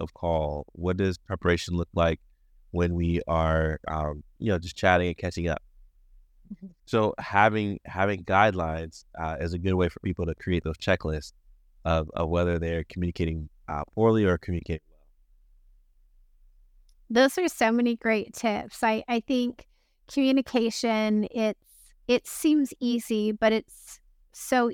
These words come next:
Speaker 2: easy to do it, to do it wrong. I mean, with all of the different methods that we have to communicate with how busy everybody is, you do have to be intentional.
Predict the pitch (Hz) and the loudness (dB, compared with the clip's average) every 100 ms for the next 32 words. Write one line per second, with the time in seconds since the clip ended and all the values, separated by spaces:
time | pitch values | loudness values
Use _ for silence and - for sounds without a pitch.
0 | - 220 214 220 202 196 214 220 - - | -2 -4 -4 -4 -4 -4 -6 -10 -10 -2
1 | 226 202 196 190 185 190 _ - 202 190 | 2 2 2 0 -4 -8 _ 0 2 0
2 | - _ _ _ - - 208 196 185 180 | -4 _ _ _ -6 -2 2 2 0 -4
3 | 175 165 165 208 208 247 220 220 208 208 | -6 -6 -8 -10 -4 -2 0 0 0 0
4 | 208 208 - - 202 208 226 226 - 214 | 0 -2 -4 -2 2 2 2 0 -4 -2
5 | 208 - 214 208 214 196 - 202 202 202 | -2 0 -2 0 -2 -2 -2 -4 -2 -2
6 | 202 202 196 196 202 - - 196 196 - | -4 -2 -2 -2 -4 -8 -4 -4 -2 -2
7 | 190 - - - 254 233 220 - 220 - | -2 -2 -4 2 2 2 0 -2 -4 -2
8 | 208 202 208 196 202 - 190 185 185 208 | -2 -2 0 -2 -2 -2 0 0 -2 -6
9 | - _ _ _ _ _ _ _ _ _ | -16 _ _ _ _ _ _ _ _ _
10 | 240 254 277 359 302 226 - 202 220 202 | -2 0 4 2 2 0 0 -2 0 0
11 | 208 202 196 - 262 339 | -2 -4 -4 -2 -2 -2